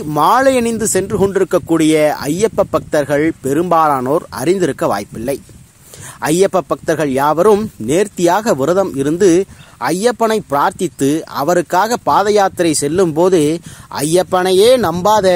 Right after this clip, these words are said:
அந்த மசூதியில் இருக்கக்கூடிய இஸ்லாமியர்களின் திருநீறு பூசுவதை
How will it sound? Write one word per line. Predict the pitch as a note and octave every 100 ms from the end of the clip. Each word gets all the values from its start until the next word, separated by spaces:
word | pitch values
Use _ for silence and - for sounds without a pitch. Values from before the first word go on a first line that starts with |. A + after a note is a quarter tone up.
| E3 -
அந்த | B2+ E3 E3
மசூதியில் | C#3 D3 A#3 A3+ G#3+ G#3
இருக்கக்கூடிய | D3 D#3 E3 F3+ - D#3+ D3+ C#3+ C#3+ A#2+
இஸ்லாமியர்களின் | B2+ D#3+ E3+ F#3+ G3 F#3 E3 D#3 D3 B2
திருநீறு | C#3+ F#3+ G3+ F#3+ C3
பூசுவதை | D3 D#3 B2 A#2